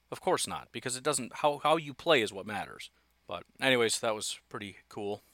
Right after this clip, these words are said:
A little bit of around the N F L news, uh, some talk, and again, this probably doesn't super matter, but everything kinda works indirectly, and it's something to keep in mind when we try to figure out the landscape of how things are gonna work out.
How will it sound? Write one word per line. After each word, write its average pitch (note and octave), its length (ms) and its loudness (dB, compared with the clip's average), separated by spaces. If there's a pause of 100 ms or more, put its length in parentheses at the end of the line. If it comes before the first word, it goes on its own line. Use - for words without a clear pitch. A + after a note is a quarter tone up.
(220)
A - 20 -10
little F3 160 6
bit D#3+ 160 10
of C#3 180 10
around C#3+ 360 10
the C#3+ 100 6
N C#3+ 80 6
F C3 120 0
L C#3 140 8
news, C#3 560 0
uh, B2 240 2
some C#3+ 280 2
talk, C3 280 6
and B2+ 80 4
again, A#2 220 0
this A2 100 -8
probably C3 320 2
doesn't A#2+ 360 2
super - 400 -2
matter, C#3+ 320 8
but A#2+ 260 0
everything C#3+ 420 2
kinda B2+ 280 4
works B2 420 2
indirectly, A#2+ 880 0 (160)
and A2+ 100 -6
it's A2 120 0
something B2 180 2
to A#2 60 -6
keep C3 180 -6
in A2+ 100 -4
mind A#2 240 2
when G#2+ 80 -6
we G#2+ 60 -6
try A#2+ 160 0
to A2+ 80 2
figure A#2 260 -2
out A2 140 2
the G#2+ 80 0
landscape A2 720 -2 (280)
of A#2 140 -4
how A#2+ 160 4
things A2+ 240 -4
are A2+ 60 -4
gonna A2+ 120 -2
work A2+ 260 0
out. A#2 220 6